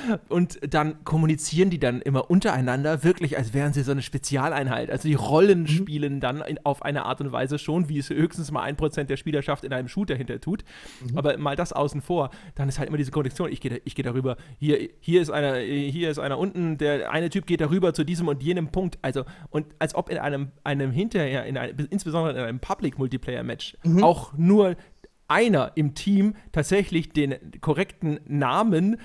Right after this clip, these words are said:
Speaker 1: dieser verschiedenen, äh, Waypoints kennen würde, <laughs> ja. "Oh, da ist einer hinten bei der kleinen grünen Hütte" oder sowas. Ist, nein,
Speaker 2: Ja.
Speaker 1: nein, nein, so passiert
Speaker 2: Und vor allen
Speaker 1: nicht.
Speaker 2: Dingen, also, "Und du gehst jetzt darüber und ich geh da." Nein, was du in so einem Public-Match dann eher hörst, ist, "Ey, beweg deinen faulen Scheiß Arsch jetzt rüber."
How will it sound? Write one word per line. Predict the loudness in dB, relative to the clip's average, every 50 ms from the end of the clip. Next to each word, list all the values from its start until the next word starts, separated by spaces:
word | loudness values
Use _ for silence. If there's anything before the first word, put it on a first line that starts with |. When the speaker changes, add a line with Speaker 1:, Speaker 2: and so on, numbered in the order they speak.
| -14 -10
Speaker 1:
dieser | -2 2 2 4 4 2 2
verschiedenen, | 0 0 -4 -2 0 2 2 2 2 2 2 2 2 0 0 0
äh, | 2 2 2
Waypoints | 4 4 4 6 6 6 4 2 0 0 0 0 0 0 -2 -6 -8 -2
kennen | 2 2 4 4 4 4 4
würde, | 4 2 2 2 2 0 2 2
<laughs> | 2
ja. | 2 2 2 2 4 2 2 2 0 -10 -14 -12 2 6
"Oh, | 8 10 10 10 8 6 4 -4 -6 -2
da | 0 2
ist | 2 2 0 0
einer | 0 2 4
hinten | 6 4 4 4 2 0
bei | 2 2
der | 4 2 2
kleinen | 2 2 2 2 2 2
grünen | 2 2 2 2 2 2
Hütte" | 2 2 4 4 2 4
oder | 2 0 -2
sowas. | -2 -2 0 0 -2 -2 -6
Ist, | -10 -12 -14 -16 _ -14
nein, | -10 -8 -6 -4 -4 -4 -4 -6 -8 -12 _ -4
Speaker 2:
Ja. | 2 4 6 6
Speaker 1:
nein, | 6 6 4 2 0 -4 -6 -4
nein, | 0 2 4 4 2 2 -2 -6 -8 -6
so | -6 -4
passiert | -4 -4 -6 0 4 6 6
Speaker 2:
Und | 8
vor | 10 10
allen | 10 10
Speaker 1:
nicht. | 12
Speaker 2:
Dingen, | 10 10 10
also, | 8 8 6 2 0 2 4
"Und | 6 6 6 4
du | 0
gehst | 0 0 0 2 2
jetzt | 2 2 2
darüber | 2 2 4 4 4 4
und | 2 2
ich | 0 2 4
geh | 4
da." | 4 4 4 4 4 6
Nein, | 8 8 8 8
was | 8 6 6
du | 4 6
in | 8
so | 8 8
einem | 10
Public-Match | 8 6 8 8 6 6 6 4 4 4
dann | 4 4 6
eher | 6 6 6 8
hörst, | 8 8 6 6 4
ist, | 0 -2 0 4 8
"Ey, | 8 10 10
beweg | 10 10 10 8 8 10
deinen | 8 8 8 8
faulen | 6 6 8 10 10 10 10 8 6
Scheiß | 4 4 6 6 6 6 6
Arsch | 6 6 6 6 6 6
jetzt | 4 4 4 2 2
rüber." | 4 6 8 8 8 6 4